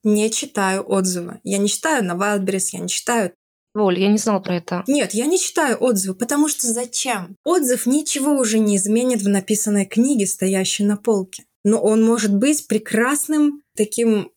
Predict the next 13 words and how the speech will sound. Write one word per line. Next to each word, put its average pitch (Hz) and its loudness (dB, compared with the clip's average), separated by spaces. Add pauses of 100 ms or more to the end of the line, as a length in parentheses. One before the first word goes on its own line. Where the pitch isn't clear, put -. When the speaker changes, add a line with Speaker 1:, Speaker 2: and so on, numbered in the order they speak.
Speaker 1:
возможностью 202 -2
для 196 0
того, 202 0
кто - -4
его 175 0
написал, 370 0
просто - -2
слить 277 0 (120)
свой 214 0
негатив, 196 -2
слить 302 0
свою 185 -2
зависть, 202 -2